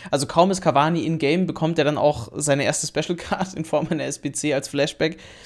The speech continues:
Es ist eine coole Karte, sieht gut aus, denke, kann man auch ganz gut spielen. Ich glaube, Hubi hat sogar diese Karte gemacht und Hubi ist eigentlich auch einer, der fern bleibt von jeglichen S B Cs, wenn ich das richtig im Kopf habe.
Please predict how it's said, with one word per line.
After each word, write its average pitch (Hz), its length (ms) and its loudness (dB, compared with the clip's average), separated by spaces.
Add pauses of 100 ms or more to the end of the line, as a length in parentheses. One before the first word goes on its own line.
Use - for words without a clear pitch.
(300)
Es 165 140 2
ist 220 160 0
eine 196 80 4
coole 208 220 0
Karte, 175 400 2
sieht 185 260 -4
gut 170 160 0
aus, 165 460 2
denke, 185 260 0
kann 180 160 0
man 170 140 -2
auch 165 140 -4
ganz 160 180 -2
gut 156 120 -6
spielen. 208 360 0 (760)
Ich - 160 -4
glaube, 175 240 6
Hubi 175 420 0
hat 127 220 -2
sogar 143 220 0
diese 127 180 -4
Karte 127 380 -2
gemacht 131 420 -4
und 143 320 -4
Hubi 170 220 0
ist 165 100 0
eigentlich 151 300 -4
auch - 120 -4
einer, 151 220 -4
der 139 380 2
fern 151 420 -4 (220)
bleibt 143 320 2
von 143 200 -6
jeglichen 160 440 -6
S - 160 -6
B 127 100 -10
Cs, 135 400 -6
wenn 131 120 -6
ich 131 100 -10
das 123 120 -8
richtig 123 240 -10
im 131 60 -10
Kopf 127 240 -8
habe. 131 380 0